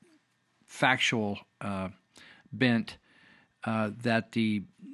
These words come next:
black community does not, the black leadership charlatans don't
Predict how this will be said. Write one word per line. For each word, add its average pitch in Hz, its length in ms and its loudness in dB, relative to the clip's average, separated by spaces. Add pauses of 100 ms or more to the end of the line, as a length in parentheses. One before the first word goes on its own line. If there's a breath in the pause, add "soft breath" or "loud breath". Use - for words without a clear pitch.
(120)
black 123 280 2
community 117 520 4
does 101 260 0
not, 117 280 0
the 110 120 -2
black 110 340 0
leadership 110 580 0
charlatans 110 800 0
don't 113 260 -2